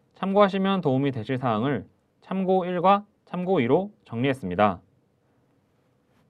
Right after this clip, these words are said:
참고 일에서는 목표관리 업무를 진행하시면서 자주 사용하게 되는 용어에 대한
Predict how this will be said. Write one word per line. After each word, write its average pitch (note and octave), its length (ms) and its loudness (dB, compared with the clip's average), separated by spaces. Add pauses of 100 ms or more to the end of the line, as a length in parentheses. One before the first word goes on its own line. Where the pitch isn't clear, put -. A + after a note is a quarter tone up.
(100)
참고 G3+ 320 4
일에서는 E3+ 560 2 (360)
목표관리 F#3 500 2
업무를 C#3+ 540 2
진행하시면서 C3 840 0 (420)
자주 C#3+ 380 0
사용하게 F3+ 400 0
되는 D3 340 0
용어에 A2 320 0
대한 C#3 400 -2